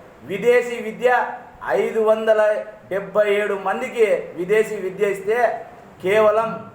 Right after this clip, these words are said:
నలభై రెండు మందికి వై-, విదేశీ విద్య ఈ వైఎస్ఆర్సీపీ ఇవ్వడం జరిగింది. అలాగే మజీద్, ఈ ఇమాంలు, మౌజాన్ల జీతభత్యాలు అయితేనేమి,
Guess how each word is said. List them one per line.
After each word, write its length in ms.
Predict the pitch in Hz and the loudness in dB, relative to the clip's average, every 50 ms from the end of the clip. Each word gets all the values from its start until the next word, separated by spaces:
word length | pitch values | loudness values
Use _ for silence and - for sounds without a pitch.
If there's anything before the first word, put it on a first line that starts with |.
| 120 135 | -12 -6
నలభై 380 | 151 160 175 185 185 185 185 180 180 175 | -6 -2 0 2 2 4 4 2 2 0
రెండు 180 | 175 175 175 170 165 170 | -2 -6 -6 -6 -6 -6
మందికి 400 | 180 196 214 190 180 196 175 156 139 - - - - - - - - 123 | -6 -6 -8 -8 -6 -4 -4 -4 -4 -6 -8 -16 -20 -20 -20 -16 -8 -2
వై-, 180 | 151 165 160 - - - - 156 | 0 0 0 -2 -4 -10 -12 -10
విదేశీ 380 | 175 180 196 196 190 - 190 185 170 | -4 -2 0 0 0 -2 -4 -6 -6
విద్య 200 | 170 160 165 185 180 165 151 139 - - - 156 | -6 -6 0 2 2 2 2 -2 -6 -8 -10 -10
ఈ 40 | 165 156 | -6 -6
వైఎస్ఆర్సీపీ 1120 | 151 160 170 170 170 - 175 170 160 139 131 - - - - - - 170 175 170 170 170 160 151 151 | -4 -2 -2 -2 -2 0 0 0 0 0 -2 -8 -14 -18 -20 -16 -10 -8 -8 -6 -6 -6 -6 -6 -4
ఇవ్వడం 260 | 156 160 160 160 160 - 147 | -2 0 0 0 0 0 -2
జరిగింది. 400 | 147 139 135 135 123 117 113 107 - - - - - - - 120 | -4 -4 -4 -8 -10 -8 -10 -10 -12 -14 -20 -20 -18 -8 -2 0
అలాగే 380 | 160 175 185 208 214 220 226 226 220 - - - - - - - - - 226 | 2 2 2 2 2 2 2 2 0 0 -2 -12 -16 -18 -20 -20 -20 -10 -6
మజీద్, 320 | - 175 180 226 226 214 220 214 - 147 160 | -4 -4 -4 -4 -4 -2 -2 -2 -2 -4 -6
ఈ 20 | 170 165 160 147 147 151 - 147 160 | -4 -4 -4 -4 -6 -8 -12 -8 -2
ఇమాంలు, 360 | 185 208 220 226 233 226 226 214 202 | 0 2 2 2 2 -2 -2 -2 0
మౌజాన్ల 380 | 202 214 202 220 220 220 220 214 175 | -2 0 0 0 0 0 -2 -4 -4
జీతభత్యాలు 560 | 175 202 208 214 214 226 220 220 214 214 208 214 | -6 -6 -4 -2 -2 -2 0 2 2 2 2 2
అయితేనేమి, 460 | 208 208 214 214 214 214 220 233 233 | 0 0 -2 -2 -2 -6 -6 -6 -8